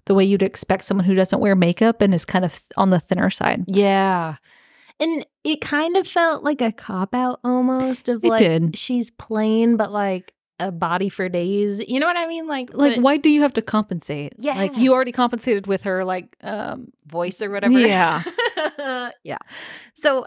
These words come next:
Speaker 2: I don't know. But it was also, again, I think you described it really well, like,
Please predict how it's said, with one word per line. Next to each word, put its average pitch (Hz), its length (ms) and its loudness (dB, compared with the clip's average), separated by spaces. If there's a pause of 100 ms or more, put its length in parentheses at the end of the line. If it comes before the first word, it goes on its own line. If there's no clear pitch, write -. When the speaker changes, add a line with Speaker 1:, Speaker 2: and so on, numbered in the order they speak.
Speaker 2:
I - 160 -6
don't 285 140 0
know. 156 180 -2
But 233 160 0
it 302 80 0
was 359 160 2
also, 339 380 2
again, 240 600 0
I 240 120 0
think 370 200 -4
you 180 120 0
described 190 400 -2
it 170 80 0
really 170 260 0
well, 151 240 0
like, 151 220 -4